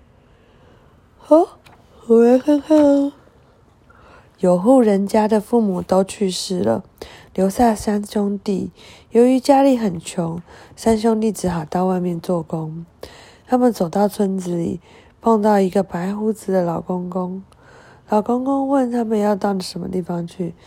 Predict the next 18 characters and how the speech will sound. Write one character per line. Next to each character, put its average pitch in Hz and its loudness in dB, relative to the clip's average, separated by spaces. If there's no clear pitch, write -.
三 202 -4
兄 208 0
弟 202 0
说 175 -6
：“我 196 -6
们 208 0
想 208 0
要 233 2
找 196 -2
个 180 -6
好 185 -6
主 190 -8
人， 170 -6
勤 208 -8
劳 220 0
的 220 -2
工 214 -2
作， 208 0